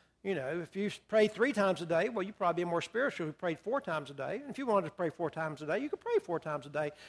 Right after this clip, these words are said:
But the Pharisees made it a law. And once you make it a law, then you're violating the Word of God. And that's what was going on,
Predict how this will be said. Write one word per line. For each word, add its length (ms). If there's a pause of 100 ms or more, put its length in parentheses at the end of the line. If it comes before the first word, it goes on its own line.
(180)
But 100
the 60
Pharisees 520
made 160
it 80
a 40
law. 420 (1400)
And 100
once 160
you 80
make 220
it 20
a 60
law, 560
then 240 (180)
you're 180 (120)
violating 420
the 80
Word 180
of 80
God. 380 (460)
And 80
that's 160
what 140
was 100
going 280
on, 280